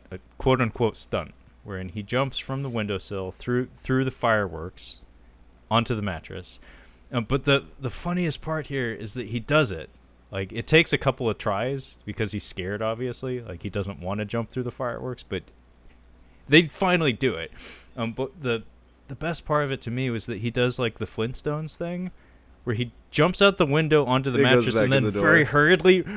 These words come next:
Speaker 1: runs back into the house and does it a second time 'cause the fireworks are still going. <laughs>
Speaker 2: See, I was mad 'cause I thought he was gonna jump through, like, like, dive through the window onto the mattress, but he actually, like, climbs out and jumps onto the mattress.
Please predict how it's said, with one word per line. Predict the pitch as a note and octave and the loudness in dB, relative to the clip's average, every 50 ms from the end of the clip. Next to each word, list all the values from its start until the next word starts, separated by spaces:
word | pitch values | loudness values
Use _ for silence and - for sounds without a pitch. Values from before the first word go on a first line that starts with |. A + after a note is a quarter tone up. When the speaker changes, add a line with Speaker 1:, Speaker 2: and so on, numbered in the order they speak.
| F#3 | -4
Speaker 1:
runs | C#3 C#3 D3 D#3 F3 F3+ D#3+ - | 2 8 10 10 10 10 8 6
back | - E3 D3+ D#3 E3 - | 8 8 10 10 10 8
into | F3 E3+ D#3+ | 4 6 6
the | D3 B2+ | 6 6
house | C3+ C#3 D3+ D#3 - | 6 6 4 4 4
and | D#3+ C#3+ | 2 4
does | A#2+ C3+ B2+ C3+ C#3 | 6 4 4 6 4
it | C#3+ C3 | 2 2
a | B2+ | 2
second | - - C3 B2+ - C#3+ B2 | 4 4 2 2 2 -2 -2
time | - C3 B2+ C3+ C#3+ | -2 0 0 0 0
'cause | C3+ C#3 A#2 A#2 | 0 -2 -2 -2
the | A2+ | -4
fireworks | - - A#2 A#2+ B2+ B2+ B2+ A#2+ - - | -2 -2 0 0 0 0 -2 -4 -4 -4
are | B2 | -4
still | - - - C#3+ B2+ G#2 | -4 -2 -2 -2 -2 -2
going. | F#2 G2+ F#2+ A2 C3 C#3+ D#3+ G3 G3+ - | -2 -4 -4 -2 -2 0 0 0 0 0
<laughs> | - - - - - - - - - - - | -2 -4 -4 -4 -6 -6 -8 -14 -20 -14 -10
Speaker 2:
See, | - - - E3 - | -8 -6 -6 -6 -4
I | - D#3+ | -2 6
was | G3+ A#3 B3+ G3+ | 8 8 8 8
mad | E3 E3+ E3 D#3 D#3 C#3 | 6 4 4 4 2 0
'cause | D#3 C#3+ - | -2 2 2
I | C3+ | 2
thought | E3+ - G3+ F3+ | 2 2 0 0
he | E3 F3 | 0 0
was | D3+ C#3+ C3+ | -2 -2 -2
gonna | D#3+ D#3+ C#3+ B2 | 0 0 0 0
jump | A2 F#2+ G#2 C#3 C3+ - - | 0 2 2 2 2 0 -4
through, | - - - - C#3+ F3+ A3 E3 G#2+ C#2 A1 - - - | -12 -18 -2 6 8 8 8 8 6 4 0 -6 -14 -12
like, | - F2+ G2+ F2+ F2 - - - - - - | -8 -4 -4 -4 -4 -6 -10 -18 -20 -10 -6
like, | G#2+ G2 F#2 E2+ D2+ - F#2 | -4 -4 -4 -6 -10 -4 -2
dive | B2 A#2+ C3 D3 C#3+ C3 A#2 - | 0 2 2 2 2 0 -2 -6
through | - - - C#3+ C#3+ C3 | -8 -2 0 2 2 2
the | A#2 | 2
window | G2 G#2 C3+ C#3+ C3 A2+ G#2 F#2+ | 2 2 2 2 4 2 2 2
onto | - G#2 A2 G#2+ G2+ | 2 0 0 0 -2
the | F2+ F2 | -6 -6
mattress, | F#2 G#2 A#2+ C#3 D3 - - E2+ D#2+ - | -4 -2 -2 -2 -2 -2 -4 -6 -8 -4
but | - A2 G2 | -4 -4 -2
he | A#2 A#2+ A#2+ | 0 2 2
actually, | A#2+ B2 A#2+ - B2 | 2 2 0 -4 -2
like, | A2 G#2 F#2+ - - - | -2 -2 -2 -2 -6 -10
climbs | - - - - C#3 C#3+ D#3+ D#3 D3 C3 A#2 F#2+ E2 D#2+ - - | -12 -10 -4 -2 0 0 2 2 2 0 0 -2 -4 -8 -6 -4
out | F2+ F2+ F2 - - | -2 -2 -2 -2 -4
and | - F2 F2+ F2 | -8 -10 -8 -6
jumps | F2+ F2 E2 E2 - - | -6 -8 -8 -8 -10 -10
onto | C2 F2 D#2+ E2+ | -10 -10 -10 -10
the | E2 E2 | -12 -10
mattress. | D#2 D2+ C#2 C#2 - - A1+ A1 G#1+ - - | -10 -10 -10 -12 -12 -12 -12 -12 -12 -14 -16